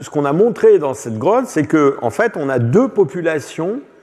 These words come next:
Alors, ce sont des Néandertaliens, mais on a deux populations différentes de Néandertaliens qui se remplacent l'une l'autre, avec, euh, dans la première, la plus ancienne,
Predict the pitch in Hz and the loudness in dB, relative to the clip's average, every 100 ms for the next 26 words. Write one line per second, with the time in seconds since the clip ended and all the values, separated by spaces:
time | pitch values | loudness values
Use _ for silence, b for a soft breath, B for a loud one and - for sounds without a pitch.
0 | b b - 117 220 196 190 170 160 151 | b b -8 -4 -2 4 4 2 -2 -2
1 | 139 139 135 175 226 147 135 123 208 208 | -2 -2 -2 -2 -2 0 2 4 2 4
2 | 202 - 165 156 175 156 147 - 147 151 | 0 0 -6 -8 -8 -8 -8 -6 -8 -4
3 | 143 135 131 131 120 - 139 156 127 - | -4 -4 -4 -4 -4 -4 -6 -6 -8 -8
4 | 160 151 160 151 - 147 135 131 196 - | -2 -2 0 -4 -4 -4 0 0 -2 -6
5 | - - _ _ B B B B B B | -20 -20 _ _ B B B B B B
6 | 160 170 190 165 - 131 - - 135 131 | 0 2 0 -2 -10 -20 -10 0 2 4
7 | 127 123 175 202 202 - 196 196 202 175 | 2 2 0 0 -2 0 -2 0 -2 0
8 | 139 139 160 160 135 - 165 160 143 | -2 -4 -4 -2 -4 -2 0 0 -2